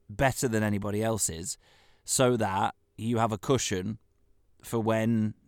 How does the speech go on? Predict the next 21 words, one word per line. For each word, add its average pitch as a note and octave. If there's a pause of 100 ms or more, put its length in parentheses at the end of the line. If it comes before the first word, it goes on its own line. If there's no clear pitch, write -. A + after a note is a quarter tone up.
(120)
you A2
hit B2+
a G#2+
downturn G#2+
in G2
form. F#2+ (460)
Because A2+ (540)
obviously B2
quite -
significantly A#2
below A2
us, F#2+
but G#2+ (500)
in B2+
that A2
midsection A2+
of G2+
the G2+
Championship, A#2
as A2
it -